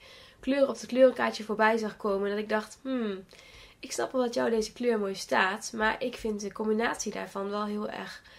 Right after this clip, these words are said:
bepalend." En dat ik daar mijn visie af en toe op mocht geven. Als mensen daarvoor open stonden, dan, eh, vertelde ik wel eens wat meer over hoe ik dat dan zag. En dat vonden mensen eigenlijk altijd best wel fijn om van mij te horen.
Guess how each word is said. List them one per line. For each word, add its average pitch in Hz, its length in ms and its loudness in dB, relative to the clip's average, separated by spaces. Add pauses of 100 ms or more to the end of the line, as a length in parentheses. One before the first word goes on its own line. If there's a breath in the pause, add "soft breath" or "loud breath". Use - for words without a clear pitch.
(320 loud breath)
bepalend." 202 920 0
En 214 180 -2
dat 214 140 -2
ik 220 120 -2
daar 196 220 -2
mijn 185 200 -6
visie 226 460 -6
af - 120 -12
en - 60 -20
toe 214 160 -6
op - 180 -4
mocht 185 240 -12
geven. 214 540 -2 (580 loud breath)
Als - 100 -20
mensen 202 220 -2
daarvoor 190 260 -6
open 214 260 0
stonden, 202 280 -4
dan, 180 240 -4
eh, 180 80 -6 (140)
vertelde 208 320 -4
ik - 80 -8
wel 180 100 -6
eens 180 160 -8
wat - 80 -20
meer 196 280 0
over 185 180 0
hoe 190 160 -8
ik 220 100 -2
dat 226 120 -2
dan 226 160 -2
zag. 220 360 0 (540 loud breath)
En 254 60 -4
dat 247 60 -2
vonden 262 220 4
mensen 240 160 0
eigenlijk 226 140 -2
altijd 226 140 -2
best 226 140 2
wel 214 300 2
fijn 214 160 4
om 196 80 -6
van 196 100 -8
mij 196 160 -4
te 190 120 -14
horen. 190 520 -2